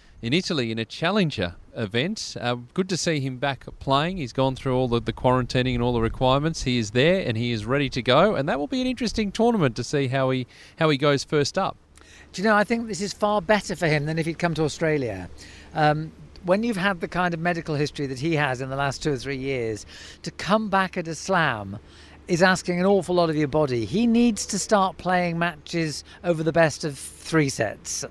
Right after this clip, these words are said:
Speaker 2: The, you know, the longest he'll get is a long three-setter. Uh, you know, if he, remember what happened at the U S Open when he played,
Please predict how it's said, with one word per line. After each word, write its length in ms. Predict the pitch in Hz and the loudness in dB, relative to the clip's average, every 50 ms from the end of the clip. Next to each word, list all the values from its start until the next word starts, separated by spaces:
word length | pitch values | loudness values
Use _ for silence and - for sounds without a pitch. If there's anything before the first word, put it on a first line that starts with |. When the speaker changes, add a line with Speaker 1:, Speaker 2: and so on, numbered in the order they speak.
| - 151 | -4 -2
Speaker 2:
The, 160 | 143 143 143 | 0 0 0
you 60 | 170 | 0
know, 100 | 151 131 | -2 0
the 100 | 123 143 | 2 2
longest 520 | 147 160 175 175 160 156 151 156 147 - - | 4 4 4 4 4 2 2 0 0 0 0
he'll 120 | 151 139 | -2 0
get 280 | 123 160 151 143 120 151 | 2 4 4 4 2 0
is 100 | 135 127 | -4 -4
a 60 | 139 | 0
long 260 | 143 143 143 139 131 | 0 0 0 0 -2
three-setter. 600 | - - 143 131 123 - 156 143 - - 127 113 - - - - - - - - - - - - - | -4 -4 -4 -4 -2 0 0 0 2 2 0 0 0 -2 -10 -18 -16 -16 -16 -16 -16 -18 -18 -14 -12
Uh, 120 | - - - - | -12 -12 -12 -12
you 120 | - 190 170 | -6 0 2
know, 80 | 156 | 4
if 280 | 151 139 175 170 160 135 | 4 4 2 -2 -4 0
he, 240 | 175 180 185 185 170 147 156 - _ _ _ _ _ _ _ _ _ 233 | 0 0 0 0 -4 -10 -16 -20 _ _ _ _ _ _ _ _ _ -12
remember 220 | 226 240 254 254 | -10 -6 -2 2
what 120 | 226 214 190 | 2 4 4
happened 180 | 208 202 175 | 2 0 -2
at 60 | 185 180 | -6 -4
the 80 | 208 | 0
U 100 | 208 208 | 2 2
S 140 | 208 - 208 | 2 4 4
Open 480 | 208 202 - 220 208 208 214 202 185 - | 2 2 2 0 -2 -2 -4 -8 -10 -8
when 180 | - 190 180 165 | -6 -4 0 2
he 200 | 170 175 175 165 | 2 2 2 2
played, 520 | - 175 180 175 175 170 170 160 - 175 | 2 4 4 6 6 4 2 -2 -6 -10